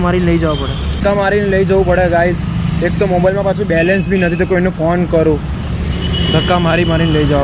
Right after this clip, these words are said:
પડશે. બધી મુશ્કેલી એક હાથે જ આવે, બેલેન્સ બી નહીં મળે ને પેટ્રોલ બી નહીં મળે. એટલે જો પપ્પા બ્લોગ જોવે ને એટલે બરાબર બોલવાના છે મને, મમ્મી બોલવાના છે, ખબર જ નહીં. દર વખતે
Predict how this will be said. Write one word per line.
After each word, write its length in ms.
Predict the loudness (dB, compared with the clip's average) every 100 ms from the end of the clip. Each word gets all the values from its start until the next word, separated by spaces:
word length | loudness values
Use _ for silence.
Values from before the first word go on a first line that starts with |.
| 0
પડશે. 320 | 0 0 0 0 -2 0 0
બધી 240 | 0 2 2
મુશ્કેલી 460 | 0 0 0 2 0
એક 140 | 0
હાથે 160 | 0 0
જ 100 | 2
આવે, 160 | 0 0
બેલેન્સ 400 | 0 2 2 0 0
બી 100 | 0
નહીં 140 | 2 2
મળે 180 | 0
ને 120 | 0 0
પેટ્રોલ 260 | -2 0 0
બી 140 | 0 0
નહીં 140 | 0
મળે. 220 | 0 0 -2 -4 -10 -10 -4
એટલે 160 | 0 2
જો 120 | 2 0 -4 -10 -10 -4 -2 -2 -4 -4 -4 -8 -6 -6 -6 -4 -2
પપ્પા 300 | -2 0 0
બ્લોગ 340 | 2 2 2 0
જોવે 100 | 0
ને 60 |
એટલે 180 | 0 0
બરાબર 400 | 0 0 0 0
બોલવાના 460 | 0 0 2 0 0
છે 60 | 0
મને, 200 | 0 0
મમ્મી 260 | 2 2 2
બોલવાના 460 | 2 2 0 -2
છે, 140 | -2 -4 -4 -8 -10 -10 -10 -4
ખબર 260 | 0 2 0
જ 80 | -2
નહીં. 140 | 0
દર 260 | 2 2 2
વખતે 260 | 0 -2